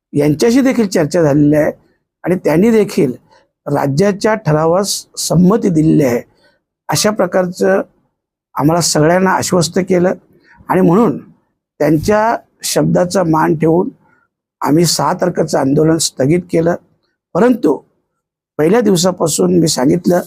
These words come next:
की स्थानिक भूमिपुत्र आणि ज्या संघटना काम करतात,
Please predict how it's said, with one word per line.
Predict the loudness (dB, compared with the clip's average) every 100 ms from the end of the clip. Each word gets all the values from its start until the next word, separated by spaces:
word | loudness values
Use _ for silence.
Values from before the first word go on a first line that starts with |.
| -8 _ _ _
की | -14
स्थानिक | -6 -2 0
भूमिपुत्र | 2 2 2 0 -2 0
आणि | 0 0
ज्या | 2 0
संघटना | 0 0 0 0 -2
काम | -2 -4
करतात, | -2 -4 -2 -4